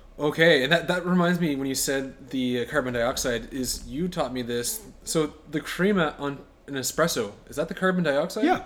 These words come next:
Speaker 2: yeah.
Speaker 1: Yeah. Okay, yeah, so I think a lot of people maybe think it's the,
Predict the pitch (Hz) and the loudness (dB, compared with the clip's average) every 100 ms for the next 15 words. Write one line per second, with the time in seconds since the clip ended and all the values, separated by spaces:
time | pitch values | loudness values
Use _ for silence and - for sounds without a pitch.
0 | - - 233 151 - - - 160 170 196 | -8 -2 0 0 -4 -20 -12 -2 2 2
1 | - - - 170 117 139 135 151 151 - | 0 -12 -2 0 2 0 -2 -4 -6 -10
2 | 139 139 135 143 135 135 131 127 127 135 | -4 -4 -4 -8 -6 -4 -4 -4 -6 -6
3 | 135 131 127 - 131 120 117 | -6 -6 -8 -10 -8 -6 -8